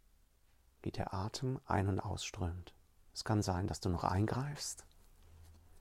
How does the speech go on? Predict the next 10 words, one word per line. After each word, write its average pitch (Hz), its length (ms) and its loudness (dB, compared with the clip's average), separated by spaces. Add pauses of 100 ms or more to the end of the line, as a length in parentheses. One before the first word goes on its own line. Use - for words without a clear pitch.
(280)
in 120 160 8
die 113 140 2
Atembewegung, 110 1600 0 (580)
die 104 100 6
ohne 110 200 8
dich 110 140 2
stattfindet, 127 560 0 (420)
im 104 140 0
Grunde. 117 360 0 (3500)
Spür, - 540 0